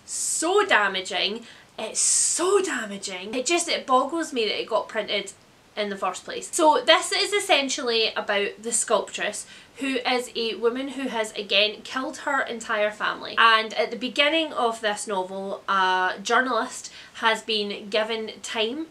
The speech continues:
to talk to her about what she's done. From the very first page, I mean the very first page, this woman is talked about in the most disgusting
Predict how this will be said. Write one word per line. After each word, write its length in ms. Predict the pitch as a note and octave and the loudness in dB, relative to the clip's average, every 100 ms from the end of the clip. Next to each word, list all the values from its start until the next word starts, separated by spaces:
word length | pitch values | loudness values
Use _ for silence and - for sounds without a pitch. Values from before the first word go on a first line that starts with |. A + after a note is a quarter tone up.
| - | -12
to 120 | A#3 | -12
talk 320 | G3+ A3 A#3 | -4 -4 -4
to 100 | - | -10
her 280 | G3+ A3 - - | -4 0 0 -2
about 280 | G3+ G3 | -6 -6
what 160 | G3+ G#3 | -6 -6
she's 280 | - G3+ F3+ | -6 -8 -6
done. 160 | F#3 | 0
From 240 | A#3+ A3 G#3 | 2 0 0
the 160 | A#3 | 0
very 560 | G#3+ G#3 C4+ D4+ D#4+ D#4+ | 2 6 6 6 4 2
first 580 | - - C#4 C4+ - - | 2 4 4 4 -2 -6
page, 480 | - B3+ G#3 F#3 - | 2 4 4 2 -2
I 160 | A3 A3 | -2 -2
mean 260 | A3 G#3+ | -2 -4
the 240 | G#3 G#3 F#3+ | -4 -6 -6
very 760 | F3 F#3 B3 C#4 D4 D4 C#4+ - _ | -10 2 4 6 6 4 -2 -8 _
first 640 | - - B3+ A#3 - - - - _ _ | -20 2 4 6 2 -4 -14 -20 _ _
page, 540 | - B3 F#3+ - - - - - - _ | -2 2 2 0 -10 -12 -20 -20 -20 _
this 500 | G#3 C#4 D4 - - - _ | 0 2 2 -2 -8 -16 _
woman 640 | A3+ A3 B3 G#3+ F#3+ F#3+ - - _ _ | -6 2 4 4 -2 -4 -14 -20 _ _
is 440 | G#3+ G3+ G3+ F#3+ - _ _ | -2 0 -2 -6 -14 _ _
talked 460 | - D#4+ F4 E4+ - - | 4 8 8 6 -8 -6
about 640 | B3 A3 G3 F#3+ G3+ - - - - - | 0 2 2 -2 -8 -16 -18 -20 -20 -6
in 340 | G#3+ G#3 G#3 F#3+ - | 0 0 0 -6 -12
the 320 | G#3+ G3 G#3 G#3 | -16 -12 -10 -8
most 360 | G#3 G3+ - | -6 -6 -6
disgusting 1120 | - - - - - B3+ - - B3 A#3 A3 | -4 0 2 2 2 2 2 -4 -2 -2 -4